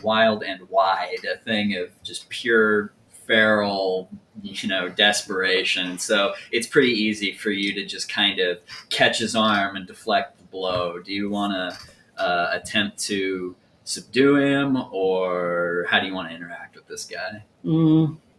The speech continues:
Speaker 2: see if I can, uh, calm him down a little bit with a, a softer voice. I wanna talk to him more, uh, while I'm, like, holding on to his arms.
Speaker 1: Okay. Um, so give me, give me another brawl roll real quick.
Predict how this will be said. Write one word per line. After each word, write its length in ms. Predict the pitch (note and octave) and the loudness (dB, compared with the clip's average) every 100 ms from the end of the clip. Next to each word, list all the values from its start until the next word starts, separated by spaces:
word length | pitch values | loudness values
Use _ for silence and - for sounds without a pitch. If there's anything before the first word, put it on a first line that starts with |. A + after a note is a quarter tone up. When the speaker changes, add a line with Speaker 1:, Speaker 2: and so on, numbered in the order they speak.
| _ | _
Speaker 2:
see 260 | - - | -4 2
if 140 | E3 D3 | 6 6
I 60 | |
can, 180 | C#3 C3+ | 6 4
uh, 320 | B2 G#2+ A#2 - _ _ - | 4 4 0 -6 _ _ 2
calm 220 | F#3+ F3 | 6 8
him 100 | D3 | 10
down 240 | C#3 B2+ | 8 8
a 80 | A#2 | 4
little 240 | A2+ G#2+ | 4 4
bit 320 | G2+ G2+ F#2 - _ - | 4 4 4 -2 _ -6
with 200 | - B2 | -4 2
a, 260 | A#2 A2 G#2+ - - | 4 4 0 -2 2
a 80 | A2+ | 4
softer 360 | - B2+ - | 6 4 4
voice. 280 | A2+ G#2+ G2 | 4 4 4
I 60 | G2 | 2
wanna 440 | G#2 G#2 F#2+ G2 - | 2 2 0 -2 2
talk 180 | - - | 2 4
to 80 | G#2 | 2
him 80 | |
more, 360 | G#2 G2+ F#2+ G2 - | 4 4 4 0 -2
uh, 220 | A2 G2 F#2 _ | 0 0 -2 _
while 160 | - G#2 | 4 6
I'm, 160 | G2 F#2+ - | 6 2 0
like, 120 | F#2+ | -2
holding 300 | - A2+ G#2 | 2 2 4
on 160 | G2 F#2 | 2 0
to 80 | F2+ | -2
his 120 | F2+ | -2
arms. 440 | F2+ F2 E2+ - - _ | -2 -2 -6 -12 -20 _
Speaker 1:
Okay. 320 | A#2 A2+ A#2+ C#3+ _ - | -8 -4 -4 -4 _ -6
Um, 600 | A#2 A2+ A2+ A2+ A2+ A2 | -2 2 2 2 2 2
so 200 | A2+ A#2+ | 0 0
give 200 | G#2+ B2 | 0 0
me, 320 | C3 B2+ A#2+ A#2 | 2 2 0 -2
give 100 | A#2 | -2
me 80 | |
another 240 | A2+ A2 F#2 - | 0 -2 -4 -4
brawl 300 | - A2 A2+ | -2 -2 -2
roll 240 | A2+ - | -4 -6
real 140 | - G#2 | -10 -12
quick. 260 | - - | -8 -8